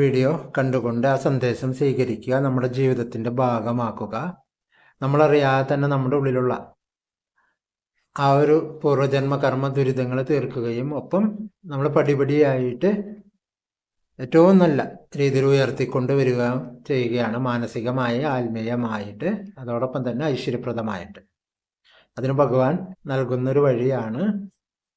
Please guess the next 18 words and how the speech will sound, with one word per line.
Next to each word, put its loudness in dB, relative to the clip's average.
അപ്പം -4
അതോടൊപ്പം 4
നാമജപം 0
ഉത്തമമാണ്. -2
നമ്മുടെ -2
ചാനലിൽ -2
നാമജപം -4
ഉണ്ട്, -2
അതും 0
ഫോളോ 4
ചെയ്യുക. -6
ആയിരത്തെട്ട് 0
എത്തുമ്പോഴേക്കും -2
നിങ്ങളുടെ -2
ഒരു -6
ജീവിത 2
രീതിയും 2
ആത്മീയ 0